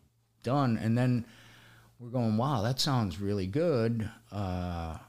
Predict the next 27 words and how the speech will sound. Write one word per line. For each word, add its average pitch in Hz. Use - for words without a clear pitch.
not 135
sure 147
where 123
it -
fits 131
on 113
this 92
Ministry 120
<laughs> 87
record, 110
but 98
it 110
sounds 127
really 117
good, 131
so 113
we 110
should 117
explore 147
this 120
when 110
we 123
get 120
back 117
to 107
the 98
States." -